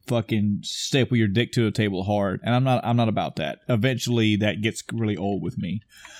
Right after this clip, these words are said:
So, and I'm also not that super creative. I'm not a speedrunner in my mind,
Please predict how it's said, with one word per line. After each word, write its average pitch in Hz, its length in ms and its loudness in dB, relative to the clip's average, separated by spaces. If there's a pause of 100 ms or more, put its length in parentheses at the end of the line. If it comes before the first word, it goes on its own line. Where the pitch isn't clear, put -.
(600)
So, 113 500 2
and 135 160 6
I'm 156 80 6
also 151 260 6
not 131 200 6
that 123 160 2
super 117 280 0
creative. 117 560 4 (400)
I'm 117 220 4
not 123 280 6 (520)
a 123 60 4
speedrunner 120 760 2 (280)
in 107 140 2
my 104 120 2
mind, 120 500 4